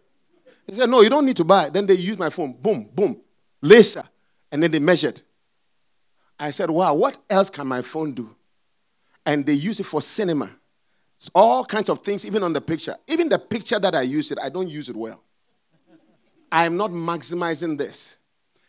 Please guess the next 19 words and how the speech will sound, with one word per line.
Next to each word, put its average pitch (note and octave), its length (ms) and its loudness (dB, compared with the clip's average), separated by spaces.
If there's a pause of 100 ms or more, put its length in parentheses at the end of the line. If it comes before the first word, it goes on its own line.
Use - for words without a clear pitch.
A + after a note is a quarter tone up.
(120)
So F3+ 160 -4
they F3+ 140 0
told F#3 280 -8
me, C3 280 -8 (120)
"Anytime A3+ 400 -8
I D#3 100 -6
buy D#3+ 200 -2
a C3+ 60 -4
new D3 180 -4
phone, B2+ 300 -10
I A#2+ 80 -14
should C3 200 -16
give A#3 140 -16
it F#3+ 120 -16
to C#3+ 60 -16
them D3 260 -10
and A#2+ 140 -16
take E3+ 160 -14
their C#3+ 120 -12